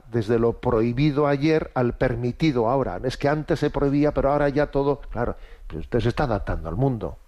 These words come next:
¿eh? Eh, se, usted está asumiendo la corriente cultural, ¿no? Entonces, en ese manifiesto han asumido unas palabras de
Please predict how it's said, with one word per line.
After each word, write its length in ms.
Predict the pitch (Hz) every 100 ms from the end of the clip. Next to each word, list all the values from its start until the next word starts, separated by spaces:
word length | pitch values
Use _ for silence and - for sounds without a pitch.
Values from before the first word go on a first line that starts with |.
| -
¿eh? 120 | 113 147 - - - - - - - - - - - - - -
Eh, 80 | - -
se, 140 | 107
usted 340 | 101 113 -
está 200 | 120 -
asumiendo 460 | 131 117 120 156 113
la 80 | 101
corriente 420 | - 95 98 92
cultural, 560 | 90 90 78 87 82 73
¿no? 160 | 143 170 - - - -
Entonces, 420 | - - 110 113 110
en 100 | 110
ese 280 | - 107 110
manifiesto 640 | 117 117 - 123 - 117 - - - - -
han 200 | 113 117
asumido 480 | 107 123 120 113 117
unas 260 | 113 110
palabras 500 | - 110 113 113 110
de 320 | 107 110 104